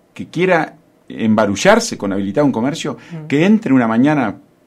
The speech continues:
Speaker 1: por la puerta principal del municipio y que salga a las dos horas por la otra puerta, por
Speaker 2: Ujú.
Speaker 1: atrás,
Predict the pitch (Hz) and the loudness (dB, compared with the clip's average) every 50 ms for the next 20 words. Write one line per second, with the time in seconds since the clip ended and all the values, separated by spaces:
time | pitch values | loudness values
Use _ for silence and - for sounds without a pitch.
0 | _ _ _ 104 101 101 95 - 127 131 131 135 117 95 104 95 - 98 104 131 | _ _ _ -6 -6 -6 -4 -4 -4 -4 -2 -4 -4 -4 -4 -8 -8 -4 -4 -2
1 | 139 135 120 107 101 101 98 - - - - 160 127 113 - - _ _ _ 123 | -2 0 0 0 0 -2 -2 -4 -8 -8 -6 -6 -6 -6 -10 -16 _ _ _ -8
2 | 123 120 - - - 175 190 185 170 135 113 117 127 147 143 151 160 147 123 104 | -4 -4 -4 0 0 0 2 2 2 2 2 0 0 -2 -2 0 0 -2 -2 -2
3 | 101 113 123 123 123 113 - 120 139 156 160 - 170 147 - - - - 147 98 | -2 -2 -2 -2 -2 -4 -4 -4 -6 -6 -4 -6 -6 -6 -8 -12 -18 -14 -8 -8
4 | 98 95 127 151 190 196 | -6 -2 -2 -2 -2 -4